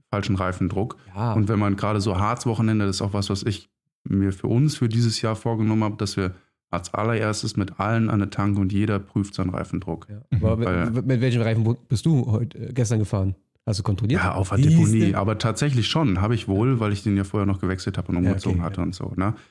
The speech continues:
Speaker 1: Jetzt auf dem Spot, da ist der Reifendruck nicht so relevant. Da machst du eh meistens viel zu wenig, als dass du damit
Speaker 2: Aber hast du
Speaker 1: irgendwie
Speaker 2: schon mal gehabt, dass ein,
Speaker 1: fahren
Speaker 2: ein Bar
Speaker 1: könntest.
Speaker 2: Luft einfach weit ist ja nicht so, dass Sebastian gesagt hat, „Ja, ich fahr ganz gerne vorne mit null Komma fünf Bar rum bei den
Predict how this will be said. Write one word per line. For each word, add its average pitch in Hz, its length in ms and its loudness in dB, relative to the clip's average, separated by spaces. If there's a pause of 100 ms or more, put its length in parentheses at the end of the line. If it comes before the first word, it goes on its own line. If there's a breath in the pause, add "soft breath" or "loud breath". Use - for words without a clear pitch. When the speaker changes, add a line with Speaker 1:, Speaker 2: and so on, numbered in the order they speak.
(220 loud breath)
Speaker 1:
Jetzt 101 240 0
auf 117 100 2
dem 120 80 4
Spot, 131 320 0 (160)
da 107 160 0
ist 131 160 0
der 113 100 0
Reifendruck 120 460 0
nicht 104 180 2
so 104 200 4
relevant. 92 720 0
Da 98 80 0
machst 101 260 0
du 110 40 -2
eh 110 120 2
meistens 104 400 0
viel - 260 -2
zu 110 160 0
wenig, 107 220 2
als 101 160 -2
dass 101 140 -4
du 95 80 -4
damit 101 180 2
Speaker 2:
Aber 95 120 0
hast 98 80 4
du 139 100 4
Speaker 1:
irgendwie 165 120 4
Speaker 2:
schon 98 120 2
mal 98 140 2
gehabt, - 280 -4
dass 98 100 -4
ein, 110 280 -2
Speaker 1:
fahren 87 180 2
Speaker 2:
ein 113 60 2
Bar 98 220 0
Speaker 1:
könntest. 98 160 0
Speaker 2:
Luft 104 180 -2
einfach 95 260 -2
weit 104 160 -2
ist 107 80 -2
ja 107 60 0
nicht 101 120 -2
so, 107 60 -4
dass 98 140 -2
Sebastian 98 360 -4
gesagt 92 140 -4
hat, 92 100 -4 (280 soft breath)
„Ja, 107 100 0
ich 95 80 -2
fahr 98 160 -4
ganz 98 180 -4
gerne 104 200 0
vorne 107 260 -2
mit 104 180 0
null 107 140 2
Komma 101 300 0 (340)
fünf 113 200 0
Bar 113 240 0
rum 104 180 2
bei 98 120 2
den 107 380 2